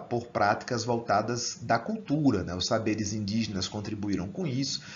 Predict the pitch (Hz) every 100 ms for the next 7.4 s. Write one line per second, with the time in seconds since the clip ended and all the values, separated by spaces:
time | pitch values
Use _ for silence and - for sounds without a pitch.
0 | - - 123 120 101 107 104 - 107 104
1 | 104 101 101 98 98 101 92 104 - 110
2 | 104 104 98 90 - 95 95 - 156 127
3 | 85 - - - - 170 - 170 156 117
4 | - 135 180 147 95 92 95 90 - 120
5 | 120 120 - 196 180 156 165 107 82 85
6 | 85 113 123 - 139 127 139 165 - 160
7 | 107 131 135 92